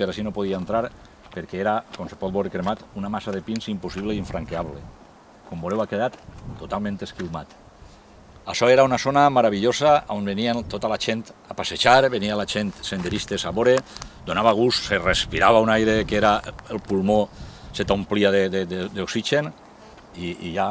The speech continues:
podeu donar-se compte el desastre que ha ocorrit. Se passàvem anys i anys dient que era precís tots els tallafocs,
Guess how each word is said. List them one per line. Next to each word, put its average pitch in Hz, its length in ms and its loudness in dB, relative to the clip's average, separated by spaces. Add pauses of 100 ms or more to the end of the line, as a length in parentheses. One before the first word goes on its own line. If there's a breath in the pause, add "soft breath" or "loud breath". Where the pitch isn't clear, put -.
(160)
podeu 101 200 -6
donar-se 101 320 -8
compte 107 320 -6
el - 440 -16
desastre 95 340 -6
que 95 80 -4
ha 87 60 -6
ocorrit. 76 300 -10 (1080 loud breath)
Se 98 100 0
passàvem 123 400 4 (160)
anys 127 280 2
i 117 40 4
anys 113 240 2
dient 113 300 2 (240)
que 104 100 2
era 101 140 6
precís 113 460 0 (640)
tots 98 200 0
els - 240 2
tallafocs, 104 540 2